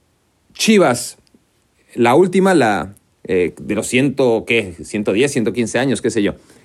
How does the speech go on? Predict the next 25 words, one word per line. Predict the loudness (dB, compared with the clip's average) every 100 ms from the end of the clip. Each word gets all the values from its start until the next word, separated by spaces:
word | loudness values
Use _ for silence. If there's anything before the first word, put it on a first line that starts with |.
| -4
Y | 2 4 4 4
la, | 4 4 2 2 2 2 0
y | 0
la | 2
del | 2 2
Barça | 0 -2
también | -2 0 0
es | -2 -2
una | -2 -2 -4 -4
opción. | -4 0 -2 -2 _ _ _ _ _ _ _ _ _ _ _ _ _ _ _ _ _ _ _
Y | -8
si | -2 2
no, | 2
una | 2 0
similar. | 0 0 -2 -6 -20 _ _ -8
La | -4
que | 0
ustedes | 4 4 4
quieran, | 2 2
vamos, | 2 2 0 -6 _ _ _ -6
eh, | -2
dentro | 0 0 2
de | 2
un | 4 4 2 0
presupuesto, | -4 -4 -2 -2 0 0 2 0 -4